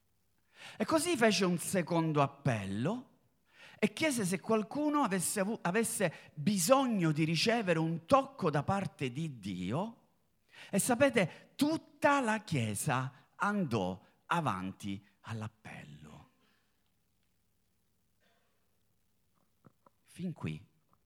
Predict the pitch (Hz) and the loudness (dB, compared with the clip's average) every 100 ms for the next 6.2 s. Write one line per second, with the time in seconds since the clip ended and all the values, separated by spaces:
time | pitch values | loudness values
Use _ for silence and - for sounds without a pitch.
0 | _ _ _ _ _ _ _ - 151 151 | _ _ _ _ _ _ _ -14 -8 -6
1 | 143 127 - - _ _ _ _ _ _ | -6 -8 -14 -20 _ _ _ _ _ _
2 | _ _ _ _ _ _ _ _ - 135 | _ _ _ _ _ _ _ _ -10 -6
3 | 160 127 90 - _ _ _ _ _ _ | -2 -2 -4 -14 _ _ _ _ _ _
4 | _ 170 175 156 - 160 147 135 - 131 | _ -8 -4 -2 0 0 0 -2 -2 -2
5 | 131 131 113 113 107 104 107 - 101 92 | 0 -2 -2 -4 -4 -4 -4 -4 -6 -4
6 | 151 | -4